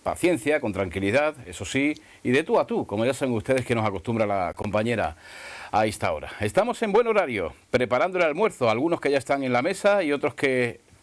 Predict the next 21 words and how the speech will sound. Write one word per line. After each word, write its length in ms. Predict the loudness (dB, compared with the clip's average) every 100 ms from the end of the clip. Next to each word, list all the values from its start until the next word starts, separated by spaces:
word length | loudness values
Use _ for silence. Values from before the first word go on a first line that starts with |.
| _ _ _ _
lo 160 | 0 2
huelen 320 | 4 2 2
ya 100 | 0
por 160 | 0 0
la 80 |
ventana, 360 | -2 0 0 0
como 180 | 0 0
nos 100 | 0
pasa 260 | -2 -2
aquí 140 | -2 0
con 120 | 0
los 100 | 0
vecinos 300 | 0 -2 -2
de 80 | -2
enfrente, 400 | 0 -2 -2 -4
no 100 | -2
me 100 | 0
creen 200 | -2 -4
ustedes 240 | -4 -4
que 100 | 0
no. 160 | -4